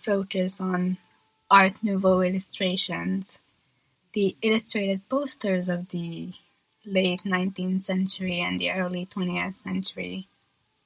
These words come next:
as well as the movements of Art Deco. So, my darlings, let's begin. The beginning of the twentieth century brings a new beginning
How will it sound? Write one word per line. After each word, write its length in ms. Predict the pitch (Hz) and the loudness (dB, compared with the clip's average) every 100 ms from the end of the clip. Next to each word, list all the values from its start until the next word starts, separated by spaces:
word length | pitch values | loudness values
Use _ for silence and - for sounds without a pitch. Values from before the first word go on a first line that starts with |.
| - | -2
as 160 | 226 | 0
well 180 | 254 254 | 4 4
as 120 | 247 | 4
the 120 | - 214 | 2 0
movements 580 | 202 196 185 180 190 | 2 2 2 0 -2
of 100 | 185 - | -6 -4
Art 280 | 185 190 | -4 -4
Deco. 560 | - 175 - - - 185 - _ _ _ _ _ _ _ _ _ _ _ _ _ _ _ | -4 -6 -8 -12 -10 -12 -16 _ _ _ _ _ _ _ _ _ _ _ _ _ _ _
So, 320 | - - 214 | -20 -8 -2
my 220 | 202 190 190 | 0 2 0
darlings, 840 | 196 196 202 202 208 214 - - _ _ _ _ _ _ _ - | 0 -2 -4 -4 -4 -4 -6 -18 _ _ _ _ _ _ _ -6
let's 240 | 226 - | -4 -4
begin. 460 | - 185 - - - _ _ _ _ _ _ _ _ _ _ _ _ _ _ _ _ _ _ _ _ _ _ | -6 -6 -8 -16 -20 _ _ _ _ _ _ _ _ _ _ _ _ _ _ _ _ _ _ _ _ _ _
The 160 | 269 254 | 0 2
beginning 500 | 240 294 359 381 349 | 2 2 2 2 4
of 100 | 269 | 2
the 80 | 220 | 2
twentieth 520 | - 220 214 202 190 | 0 0 0 0 0
century 680 | - 185 180 180 202 185 180 - | -2 0 0 -2 -2 0 -2 -2
brings 400 | 180 180 185 180 | -2 0 0 -2
a 300 | 175 180 170 | -2 -2 -2
new 320 | 185 190 196 | 2 4 4
beginning 680 | 185 175 - 175 165 165 175 | 2 0 -4 -6 -8 -12 -18